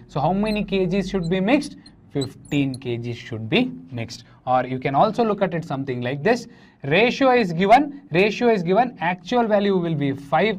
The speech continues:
x, which will be equals to, which will be equals to twenty-five. So, x will be equals to five. X will be equals to five. Now, in place, here ratio will be three x. So, this three into x, in place of x, you replace five, you get a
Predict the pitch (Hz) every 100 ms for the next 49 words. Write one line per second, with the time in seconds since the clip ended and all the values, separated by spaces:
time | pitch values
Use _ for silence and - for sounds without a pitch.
0 | - 226 269 - - - 165 175 185 147
1 | 147 214 220 233 233 190 - 294 - -
2 | _ - 180 185 196 170 180 202 233 226
3 | 220 277 277 - 147 139 139 160 123 -
4 | - - - 170 170 170 202 190 170 165
5 | 165 139 - 139 123 147 123 - - -
6 | - - 170 196 175 156 151 143 - 143
7 | - 147 120 - - - 160 156 - 196
8 | 220 214 233 262 - 135 - _ _ -
9 | 190 233 180 156 190 - 254 240 226 214
10 | - 196 233 247 - 196 175 - - -
11 | - - _ _ _ - 165 151 131 202
12 | - - 185 220 196 180 160 160 160 -
13 | - 160 170 180 185 165 - 247 240 196
14 | 160 - 147 147 - 247 226 - 139 135
15 | 135 240